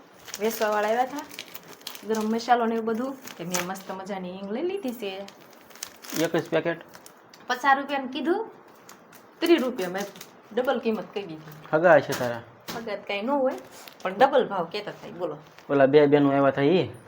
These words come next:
Speaker 1: તમે હતા ત્યારે?
Speaker 2: મેં શેરીમાં હામા મળ્યા હતા મને.
Speaker 1: <laughs> એટલે ઓળખી ગયા હોય.
Speaker 2: તો, તો ફેમિલી, ઘણા દિવસ તો આપણે તમને એક વાત જણાવવાની છે, કારણ કે એ વાત તો, એ વાત છે ને, તે કારણ કે અમને પણ ઘણા દિવસ તો એવું થતું હતું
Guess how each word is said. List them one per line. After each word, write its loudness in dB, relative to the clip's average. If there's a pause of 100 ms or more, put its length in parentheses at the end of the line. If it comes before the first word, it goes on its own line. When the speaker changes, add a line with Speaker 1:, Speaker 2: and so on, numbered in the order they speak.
(300)
Speaker 1:
તમે -10
હતા 0
ત્યારે? -10 (1040)
Speaker 2:
મેં -2
શેરીમાં 6
હામા 6
મળ્યા 8
હતા 0
મને. -4 (260)
Speaker 1:
<laughs> 0
એટલે -10
ઓળખી -6
ગયા -10
હોય. -10 (140)
Speaker 2:
તો, 8 (760)
તો 12
ફેમિલી, 12
ઘણા 12
દિવસ 12
તો 8
આપણે 10
તમને 8
એક 8
વાત 10
જણાવવાની 10
છે, 6 (120)
કારણ 6
કે 6
એ 10
વાત 8
તો, 12
એ 12
વાત 10
છે 8
ને, 4 (480)
તે 0
કારણ 6
કે 12
અમને 6
પણ 8
ઘણા 8
દિવસ 8
તો 4
એવું 10
થતું 6
હતું 4